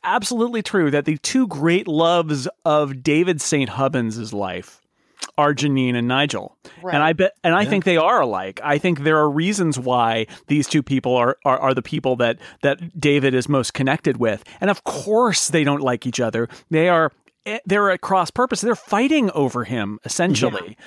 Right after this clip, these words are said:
Speaker 2: Yeah, definitely.
Speaker 1: Um, so, a-, and he's, you know, I think just delusional that they can get along because he wants everybody he loves to get along, and it's not gonna happen. But I think that's a moment of clarity that David says something that is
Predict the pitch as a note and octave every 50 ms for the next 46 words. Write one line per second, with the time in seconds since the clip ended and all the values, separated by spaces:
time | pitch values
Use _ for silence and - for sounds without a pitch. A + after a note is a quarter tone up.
0 | - - - F3+ E3 - - E3 D#3+ D#3 C#3+ C3+ C3 B2 B2+ - _ _ _ _
1 | - - - F#3 E3 E3 - - F#3+ - - F3+ G3 A3 G#3+ F3+ - - - -
2 | E3+ E3 D3 C3 C3 - - D3+ D3 D#3+ D3+ D3 - E3 C#3+ D3+ C#3 - - -
3 | - _ _ - - D3 D#3+ E3 F3 C#3 D#3 C#3+ C3 A#2+ A#2 - - D3+ D#3 D3
4 | C3+ C#3 F3 D3+ C#3 C3+ C3 - C#3+ C#3 B2+ C#3 B2+ A#2 A2+ B2 C#3 C3+ A2 G2
5 | A#2 C3+ - _ - D3+ C#3 - D3 C3 - D3 D3 C#3+ C#3 C3+ - - - D#3
6 | B2 C#3 C3+ C3+ B2+ A#2+ A#2+ A#2 A2+ - _ - C#3 C3+ B2+ A#2 A2 - - -
7 | B2 A#2+ A2+ G#2 A2+ C3+ D3 C#3 A#2+ A#2 C3+ C#3+ C#3 B2+ B2 A2+ - C3 B2+ B2
8 | C3 C3+ C#3+ C3+ A2+ B2+ A#2+ A#2 G#2 B2 C#3+ D3+ D#3+ - G#2+ A2 A2 - - -
9 | - F#3 G#3 A#3+ B3+ C4+ A#3+ B3+ A#3 - A#3 G#3+ F#3+ F3+ F#3 F#3+ F#3+ F#3 E3+ -
10 | - - G#3+ B3 D#4 C#4 E3+ B2+ A#2 A#2 - B2+ C3+ - D3+ E3 F3+ E3+ - F#3+
11 | F3+ - - F3+ E3 E3+ E3+ E3 E3 D#3+ D#3+ D3+